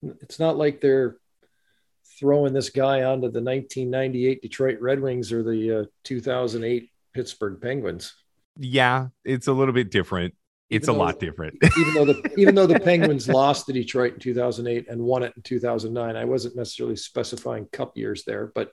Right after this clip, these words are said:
Speaker 1: you know what I mean? It's not like he's walking into one of those types of clubs. He's walking into the, right now, the Oilers, and, and they need some help.
Speaker 2: I, I, I'm s-, I'm surprised, to say the least.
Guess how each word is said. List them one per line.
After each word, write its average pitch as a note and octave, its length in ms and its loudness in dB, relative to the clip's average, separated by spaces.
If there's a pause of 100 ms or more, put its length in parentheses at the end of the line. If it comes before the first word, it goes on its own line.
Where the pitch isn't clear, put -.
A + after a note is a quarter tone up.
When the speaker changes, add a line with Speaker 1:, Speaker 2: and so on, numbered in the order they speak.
(120)
Speaker 1:
you C#3+ 100 0
know C3+ 80 2
what B2+ 100 2
I B2+ 80 0
mean? B2 400 0 (140)
It's - 100 -12
not C#3 180 0
like C3 160 0
he's A#2+ 180 -6
walking B2+ 360 2
into B2 380 -2 (460)
one C3 180 0
of A#2+ 60 2
those B2+ 260 2
types A2+ 320 -4
of - 80 -16
clubs. A#2 340 -2
He's A2+ 160 -8
walking B2 320 -4
into B2 160 -6
the, G#2+ 240 -6 (300)
right B2 180 -2
now, B2 180 -2
the A2 140 2
Oilers, A#2+ 460 2 (480)
and, B2+ 160 -8
and B2+ 260 -6
they C3 120 0
need C3 200 0
some G#2 140 -8
help. G2 260 -6 (480)
Speaker 2:
I, G2+ 120 0
I, G#2+ 100 -2
I'm G#2+ 220 -4
s-, - 260 -12
I'm G2+ 160 -2
surprised, F2 720 -2 (200)
to F#2+ 80 -6
say F2+ 180 -6
the D#2+ 120 -8
least. C#2+ 360 -14